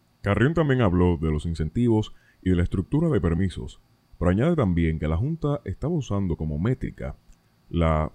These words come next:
facilidad para hacer negocios. Que lo resumió como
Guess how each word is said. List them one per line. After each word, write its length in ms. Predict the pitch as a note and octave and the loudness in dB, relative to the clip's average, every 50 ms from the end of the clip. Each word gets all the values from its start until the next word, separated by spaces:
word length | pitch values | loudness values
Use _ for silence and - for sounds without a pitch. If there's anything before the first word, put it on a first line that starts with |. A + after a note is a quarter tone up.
| _ _ | _ _
facilidad 720 | F2 E2+ E2 - F#2 E2+ E2 E2 E2+ F#2 A#2+ B2 B2 A#2+ - - - | -8 -8 -6 -6 -6 -4 -4 -2 -2 -2 -2 -2 -2 -4 -8 -14 -10
para 180 | - F#2 E2 D#2+ | -6 -4 -2 -2
hacer 240 | D#2 - - E2 D#2 | -2 -2 -4 -4 -2
negocios. 600 | D#2 D2+ E2 F#2 A#2+ G#2+ - - G1+ - - - _ _ _ _ _ _ _ _ _ _ _ _ _ _ _ _ _ _ _ _ _ | -2 -2 0 0 -2 -2 -4 -8 -12 -14 -16 -20 _ _ _ _ _ _ _ _ _ _ _ _ _ _ _ _ _ _ _ _ _
Que 280 | - E2 E2 D#2+ D2+ D2+ | -2 0 0 2 0 0
lo 160 | D2+ D2+ D#2 | 0 -2 -2
resumió 720 | D#2 D#2+ - - D#2+ D2+ D#2 E2+ G2+ A2+ F2+ C#2+ C#2 C2 C2 | -2 -4 -4 -4 -4 0 2 2 4 4 2 0 -2 -6 -8
como 440 | - D#2 D#2+ D#2 D2+ D2+ D2 D2 D2+ | -8 -6 -4 -4 -4 -4 -6 -6 -8